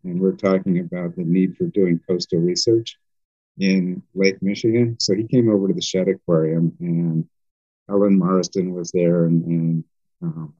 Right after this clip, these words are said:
a few other people. And so Dave said, "We've got gobies in the, in the Saint Clair River." And I said, "I think this is gonna be a serious invasion," 'cause our most serious invasions are all coastal marine species.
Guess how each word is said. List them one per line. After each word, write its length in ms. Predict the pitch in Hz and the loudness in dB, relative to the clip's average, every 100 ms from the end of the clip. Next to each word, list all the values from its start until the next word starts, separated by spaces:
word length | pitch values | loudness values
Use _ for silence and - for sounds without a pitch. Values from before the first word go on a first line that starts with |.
| - | -20
a 80 | - | -2
few 260 | 107 85 | 0 0
other 200 | 85 110 90 | 0 -2 -2
people. 720 | _ 82 78 80 80 80 - 90 90 | _ -2 -2 -8 -10 -12 -14 -20 -8
And 240 | 85 82 _ _ _ | -4 -6 _ _ _
so 140 | 90 | 0
Dave 260 | 95 117 113 - | 4 4 2 -4
said, 360 | - 92 85 - _ | 0 0 -2 -12 _
"We've 200 | 92 85 87 | -2 -2 -4
got 200 | 76 - _ | -6 -8 _
gobies 340 | 82 82 80 - | -4 0 -2 -2
in 120 | - | -6
the, 640 | 78 - _ _ _ - | -6 -12 _ _ _ -10
in 180 | 185 165 - _ _ _ _ _ _ | -8 -8 -10 _ _ _ _ _ _
the 120 | 92 | -6
Saint 300 | 95 107 92 | -2 0 -2
Clair 140 | 101 85 | 0 4
River." 360 | 87 107 73 - _ _ _ _ _ _ _ 104 | 4 4 2 -4 _ _ _ _ _ _ _ -2
And 200 | 104 107 | 0 2
I 100 | 104 | 2
said, 340 | - 98 85 - | 2 2 0 -6
"I 120 | 98 95 | -6 -2
think 200 | 101 - - | -2 -4 -2
this 180 | - - | 0 0
is 160 | 85 | -2
gonna 220 | - - 170 | -2 -2 -2
be 220 | - 78 | 0 -2
a 60 | 76 | -4
serious 520 | - 85 80 71 - | -8 -4 -4 -4 -10
invasion," 560 | 67 76 76 - 73 67 _ _ _ _ | -12 -12 -10 -10 -14 -16 _ _ _ _
'cause 200 | 113 110 | 2 2
our 80 | 107 | 4
most 340 | 110 127 - | 4 2 2
serious 380 | - 131 120 113 | 0 4 4 4
invasions 760 | 98 92 98 95 87 85 85 82 | -2 0 0 -2 -4 -6 -6 -8
are 140 | 82 | -12
all 160 | 80 78 _ | -12 -14 _
coastal 360 | 92 - 87 | -10 -8 -10
marine 480 | 80 78 80 80 80 | -12 -12 -10 -6 -6
species. 640 | - - 143 - - - | -8 -12 -16 -16 -16 -20